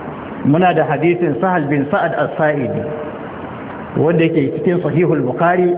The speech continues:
hadisi na du-, na ɗari hudu da arba'in da ɗaya, da hadisi na dubu uku da ɗari biyu da tamanin, da hadisi na dubu uku da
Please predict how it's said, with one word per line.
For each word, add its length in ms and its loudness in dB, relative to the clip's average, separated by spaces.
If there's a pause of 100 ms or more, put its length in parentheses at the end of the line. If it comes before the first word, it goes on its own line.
hadisi 380 0
na 80 2
du-, 240 2
na 80 2
ɗari 260 0
hudu 200 0
da 100 2
arba'in 380 0
da 100 2
ɗaya, 320 2 (720)
da 140 4
hadisi 340 0
na 100 0
dubu 300 2
uku 140 0
da 100 2
ɗari 260 0
biyu 140 4
da 80 2
tamanin, 560 0 (640)
da 140 2
hadisi 340 2
na 80 2
dubu 240 4
uku 160 2
da 80 0